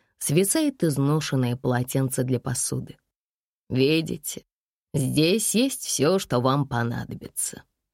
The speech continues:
Если б он знал, как мало мне нужно и как много. За гостиной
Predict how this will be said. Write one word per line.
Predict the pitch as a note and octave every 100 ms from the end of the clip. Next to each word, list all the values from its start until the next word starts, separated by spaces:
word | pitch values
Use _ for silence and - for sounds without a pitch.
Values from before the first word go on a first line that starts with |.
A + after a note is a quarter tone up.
| _ _ _ _ _ _ _ _ _
Если | C3+ B2+ D#3+ A3 - -
б | -
он | - C3
знал, | B2+ C3+ B2 - - _ _ _ _ _ _ _
как | - E3+ D3+
мало | D3+ D3+ D3 C#3
мне | C3+ C3
нужно | C3 B2+ A#2+ A#2+ F#3+ - _ _ _ _ _ _
и | D#3
как | D3 C3 B2+
много. | C3+ C3+ C3 B2 - - _ _ _ _ _ _ _ _ -
За | C3 B2+
гостиной | A#2+ A#2+ - - E3+ G#3 G#3